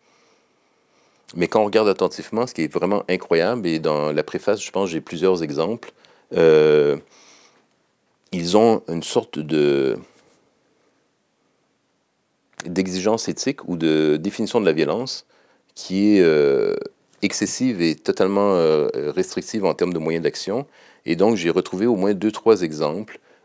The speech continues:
où, euh, aux États-Unis, euh, en Italie et ailleurs, euh, des, des mobilisations, euh, éclatent, des conflits extrêmement graves éclatent dans des mobilisations militantes parce que des militants, militantes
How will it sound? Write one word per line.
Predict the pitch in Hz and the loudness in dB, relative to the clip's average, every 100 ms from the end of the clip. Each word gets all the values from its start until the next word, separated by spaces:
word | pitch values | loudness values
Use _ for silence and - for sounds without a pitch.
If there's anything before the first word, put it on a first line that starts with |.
| _ | _
où, | 98 104 110 117 - | -2 0 0 -2 -2
euh, | 82 78 76 73 67 - | 0 2 2 2 0 -2
aux | 98 | -4
États-Unis, | 101 98 80 87 92 101 104 98 - 78 | 0 0 0 -2 -4 -2 -4 -4 -6 -4
euh, | 78 76 - | 0 0 0
en | 90 | -2
Italie | 90 92 95 95 | 0 -2 0 2
et | |
ailleurs, | 78 76 73 107 120 _ - _ - | 2 0 -2 -2 -8 _ -20 _ -4
euh, | 80 78 | 0 0
des, | 78 82 78 | -2 -6 -8
des | 85 85 | -8 -6
mobilisations, | 78 92 110 101 90 92 90 - 104 110 117 _ _ _ | -4 0 0 0 2 2 2 -4 -4 -4 -6 _ _ _
euh, | 76 78 - | -4 -4 -2
éclatent, | 110 - 104 92 - - - | -4 -4 -2 -2 -4 -12 -10
des | 85 | -8
conflits | - - 123 110 - 123 - | -6 -2 0 0 -2 -8 -6
extrêmement | - - - 101 98 | -8 -6 -2 0 0
graves | 90 98 107 98 | 2 2 2 -2
éclatent | 92 - 101 98 | -6 0 0 0
dans | 87 | -2
des | 82 | -4
mobilisations | 85 85 82 82 - 95 | -6 -6 -4 -4 -2 -6
militantes | 82 76 87 107 123 _ - _ | -6 -6 -6 -4 -8 _ -20 _
parce | - 90 - | 0 0 -2
que | 110 | -4
des | 104 85 | -4 -4
militants, | 85 80 104 104 | -6 -4 -2 -2
militantes | 85 76 92 104 120 | -4 -6 -4 -4 -6